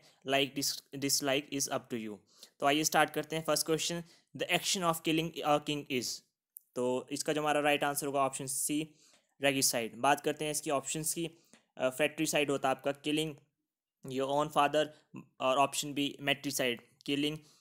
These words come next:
अ, someone's mother or your own mother, and option D genocide। genocide कई बार देखने को मिलता है न्यूज़ में भी। genocide का मतलब होता है murder of all people of same religion or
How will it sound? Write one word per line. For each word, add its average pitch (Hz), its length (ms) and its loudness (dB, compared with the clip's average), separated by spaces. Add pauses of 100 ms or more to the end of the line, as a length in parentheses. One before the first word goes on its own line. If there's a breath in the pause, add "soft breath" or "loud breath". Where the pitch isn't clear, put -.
(220 soft breath)
अ, 127 60 -8
someone's 143 460 -2
mother 147 260 2
or 135 60 -4
your 139 240 2 (180)
own 135 220 -2
mother, 147 280 0
and 127 260 -2 (300 soft breath)
option 147 360 2
D 135 180 -2
genocide। 143 520 -2
genocide 147 440 -2
कई 143 100 4
बार 135 140 4
देखने 135 300 -2
को 143 80 -6
मिलता 139 280 -4
है 151 220 -2 (220 loud breath)
न्यूज़ 143 260 2
में 151 140 2
भी। 151 160 0
genocide 143 460 0
का 143 80 -4
मतलब 131 340 -4
होता 139 200 -2
है 139 100 0
murder 151 420 4
of 143 220 6 (400 loud breath)
all 160 200 8
people 147 380 -2
of 147 160 4 (1120)
same 160 380 4
religion 151 540 2 (300 soft breath)
or 139 300 4